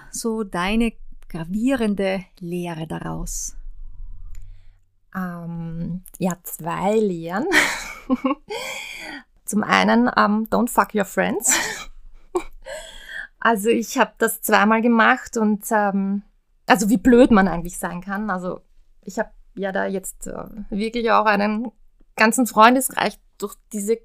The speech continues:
Speaker 2: Geschichten verloren und das ist natürlich jetzt auch nochmal bitter oder etwas, was mir halt fehlt oder was eben auch eine große Lehre jetzt für mich bedeutet.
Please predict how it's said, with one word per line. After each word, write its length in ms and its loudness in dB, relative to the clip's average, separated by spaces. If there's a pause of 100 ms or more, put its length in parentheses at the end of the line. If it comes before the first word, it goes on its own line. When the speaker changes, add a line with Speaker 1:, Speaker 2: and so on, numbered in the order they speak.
(220)
Speaker 2:
Geschichten 480 -2
verloren 500 0
und 180 -2 (160)
das 180 0
ist 120 -2
natürlich 320 0
jetzt 200 -4
auch 200 -2
nochmal 400 -2
bitter 480 -6
oder 220 0
etwas, 440 -6
was 200 0
mir 180 0
halt 200 -10
fehlt 520 -4 (680)
oder 180 -4
was 180 -6
eben 180 -4
auch 120 -4
eine 160 -2
große 440 -6
Lehre 380 -4
jetzt 280 -8
für 80 0
mich 180 -6
bedeutet. 640 -6